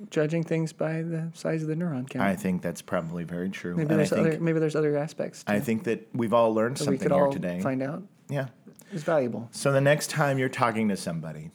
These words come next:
Speaker 1: Mm-hmm.
Speaker 2: and you're having a conversation and you go, "This person I'm talking to probably is firing a m-, m-,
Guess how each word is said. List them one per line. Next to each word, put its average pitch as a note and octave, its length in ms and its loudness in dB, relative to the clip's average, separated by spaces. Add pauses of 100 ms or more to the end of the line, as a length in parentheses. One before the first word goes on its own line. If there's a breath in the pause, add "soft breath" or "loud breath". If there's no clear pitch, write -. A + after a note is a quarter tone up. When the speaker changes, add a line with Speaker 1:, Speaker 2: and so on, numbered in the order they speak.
Speaker 1:
Mm-hmm. D#3+ 200 -2 (160)
Speaker 2:
and G2+ 180 -2
you're G#2 160 0
having G#2 320 0
a G2 40 -2
conversation F#2 680 -6
and F#2+ 140 -4
you F#2 100 -2
go, F2+ 140 -4
"This G2 220 -6
person - 360 -6
I'm F#2 80 -6
talking D#2+ 260 -12
to D2 180 -16
probably C#2+ 360 -12
is - 120 -16 (120)
firing D#2+ 480 -4
a - 20 -16
m-, D2 140 -14 (120)
m-, F#2 580 -2